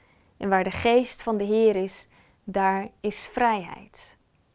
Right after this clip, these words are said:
Het kan zo zijn dat je in een vrij land leeft, maar zelf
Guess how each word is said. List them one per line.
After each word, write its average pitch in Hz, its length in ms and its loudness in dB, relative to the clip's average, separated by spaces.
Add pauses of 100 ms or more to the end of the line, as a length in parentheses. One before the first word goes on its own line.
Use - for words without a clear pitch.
(1600)
Het - 140 -6
kan 339 220 8
zo 320 160 6
zijn 285 380 8
dat 247 240 2
je 220 400 2
in 220 140 -2
een 202 220 -2
vrij 285 420 6
land 226 340 4
leeft, 185 520 -4 (580)
maar 233 160 4
zelf 294 600 6